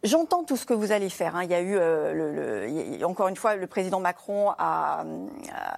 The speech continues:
a installé un plan. Vous avez fait une taxe carbone. Il va y avoir des décisions prises le neuf février.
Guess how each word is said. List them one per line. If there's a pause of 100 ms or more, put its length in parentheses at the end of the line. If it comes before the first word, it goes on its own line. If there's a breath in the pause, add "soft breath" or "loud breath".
(180)
a
installé
un
plan.
Vous
avez
fait
une
taxe
carbone.
Il
va
y
avoir
des
décisions
prises
le
neuf (140)
février.